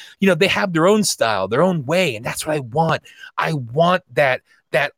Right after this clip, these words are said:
all-encompassing thing where people can go on the network side and the, and the politics side or whatever it is, and all nine million of our friggin' platforms that we're on, and just be passionate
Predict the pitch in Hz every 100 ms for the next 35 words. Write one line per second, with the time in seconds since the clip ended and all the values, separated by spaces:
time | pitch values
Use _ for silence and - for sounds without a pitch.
0 | _ 156 165 165 131 - 160 151 131 147
1 | 127 113 160 151 131 117 220 - 202 151
2 | - 120 123 147 123 - - - 127 113
3 | 131 - 120 - 120 98 92 98 92 -
4 | 104 92 - 170 143 131 - - 104 92
5 | 92 101 120 147 165 147 127 135 113 -
6 | - - - 156 143 135 156 143 139 160
7 | 156 147 135 135 - 135 135 120 147 147
8 | - 131 120 107 127 123 139 135 107 -
9 | _ _ - 170 160 123 - 190 247 180
10 | - 98 - 92 - - 160 151 - -
11 | 90